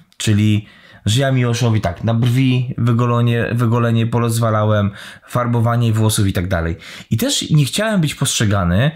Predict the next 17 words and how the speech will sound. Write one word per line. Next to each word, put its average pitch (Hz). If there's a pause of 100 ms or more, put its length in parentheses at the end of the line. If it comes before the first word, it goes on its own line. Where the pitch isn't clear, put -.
(320)
jako, 123 (480)
jako 120
ojciec, 190
który, 170 (400)
bo 123
ja 156
wiem, 160
co 160
by 147
od 135
razu 127
widzowie 113
napisali. 104 (320)
W 123
ogóle 143
chyba 139
st-, -